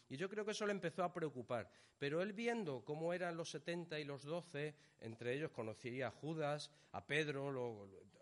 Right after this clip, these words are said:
los conocía como nos conoce a nosotros, diría, "No estoy preocupado por esto". Pero Jesús no estaba pensando en que eso iba a ser todo. Él estaba viendo el futuro, y el futuro es que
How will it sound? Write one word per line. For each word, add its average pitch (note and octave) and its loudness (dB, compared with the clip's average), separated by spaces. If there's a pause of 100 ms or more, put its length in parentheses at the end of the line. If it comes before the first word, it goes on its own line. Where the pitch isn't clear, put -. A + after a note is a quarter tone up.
(220)
los C3 -6
conocía E3 2
como D#3+ 0
nos D3+ 0
conoce F3+ 2
a F3 4
nosotros, D#3+ -2
diría, D3 -2
"No D3+ -4
estoy F3+ -4
preocupado G2+ -4 (540)
por G2 -4
esto". - -8 (640)
Pero D#3 0
Jesús F#3+ 0
no A#3 2
estaba G3+ 4
pensando E3 0
en C#3+ -2
que C#3+ -4
eso C#3+ -2
iba B2+ -2
a A2+ -4
ser A#2+ -2 (280)
todo. G#2 0 (400)
Él C#3+ 0
estaba F3 2 (100)
viendo D#3+ 0
el B2+ -6
futuro, C#3+ -2
y C3 -6
el A2+ -4
futuro C#3+ -6
es D3 -4
que C#3+ -4